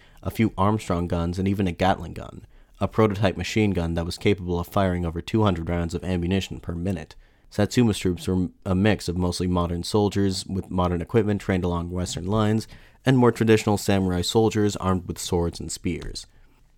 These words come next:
The shogunate forces, on the other hand, were quite disorganized. For one, they did not have the strong leadership that the imperial side did.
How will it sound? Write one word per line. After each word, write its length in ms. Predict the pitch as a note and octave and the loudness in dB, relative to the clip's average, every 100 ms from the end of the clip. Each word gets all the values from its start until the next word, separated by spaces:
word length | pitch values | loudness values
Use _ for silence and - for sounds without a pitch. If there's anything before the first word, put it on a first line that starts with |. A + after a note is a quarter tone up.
| - | -4
The 140 | A2+ A2 | 2 4
shogunate 420 | C3 A#2+ A2 F2+ | 4 4 2 2
forces, 380 | G2+ F#2+ F#2+ F#2+ | 2 2 2 0
on 120 | F2+ | 0
the 120 | F2+ | 0
other 180 | F2 F2 | 0 0
hand, 240 | F#2 F2+ | 0 0
were 80 | F2 | -2
quite 240 | - F#2 | 0 -2
disorganized. 760 | E2+ F2+ G#2 G2+ D#2+ B1+ - - _ _ _ _ _ _ | -2 0 2 2 -2 -10 -14 -20 _ _ _ _ _ _
For 160 | A2+ | 0
one, 180 | G#2+ A#2 | 4 4
they 100 | A2 | 4
did 160 | G2 G#2 | 2 2
not 220 | G#2 G2+ | 0 2
have 180 | G#2 F#2 | 0 0
the 80 | |
strong 360 | F#2+ - G2 F2+ | -2 2 2 2
leadership 460 | F#2+ G2 F2+ F2+ - | 2 2 2 0 0
that 200 | - E2+ | -4 -2
the 80 | E2 | -4
imperial 400 | D#2+ A2 G2 E2 | -4 0 2 0
side 340 | - E2 D#2+ | -2 -6 0
did. 300 | G#2 D#2 - | 2 2 -2